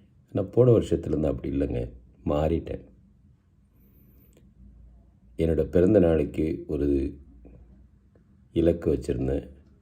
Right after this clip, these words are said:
அந்த இலக்கை அடையிறதுக்காக புதிய ஒரு வழிமுறைகளை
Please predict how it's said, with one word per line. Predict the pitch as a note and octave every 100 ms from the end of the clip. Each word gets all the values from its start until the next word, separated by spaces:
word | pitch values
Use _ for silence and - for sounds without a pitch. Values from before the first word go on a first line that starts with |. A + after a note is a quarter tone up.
| _
அந்த | D2+ C#2
இலக்கை | C#2+ D2 - D#2+ D2 - -
அடையிறதுக்காக | D2+ D#2+ E2 D2 - C#2+ C#2 D#2+ C2 - _ _ _ _ _ _ _ _ _ _
புதிய | - G2 G#2 G2
ஒரு | D2 C2 C2 B1+ - - - _ _ _ _ _ _ _ _ _ _ _ _ _ _ - _ - - -
வழிமுறைகளை | - D#2 D#2 D2+ C#2+ C#2 C2+